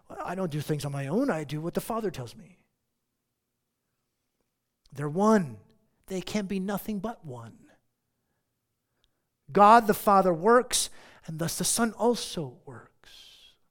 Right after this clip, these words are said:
They do not do things contrary to each other. No. It was the Father who sent Jesus, the Son, and gave him all authority. Jesus, the Son, obeys the Father in all things, accomplishing the plan from the Father,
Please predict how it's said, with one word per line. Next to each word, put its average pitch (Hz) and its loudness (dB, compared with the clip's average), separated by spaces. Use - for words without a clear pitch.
They 220 0
do 240 -2
not 208 -2
do 185 0
things 175 -4
contrary 151 -8
to 127 -14
each 120 -12
other. 151 -10
No. 196 -12
It 151 -8
was 147 -6
the 147 -4
Father 247 2
who 202 4
sent 180 -2
Jesus, 214 -2
the 165 -6
Son, 214 -2
and 156 -6
gave 202 4
him 208 0
all 147 -4
authority. 220 2
Jesus, 196 0
the 170 -2
Son, 196 -2
obeys 180 0
the 226 4
Father 196 4
in 170 -2
all 196 0
things, 156 -6
accomplishing 220 -4
the 165 -2
plan 202 0
from 202 -8
the 202 0
Father, 156 -2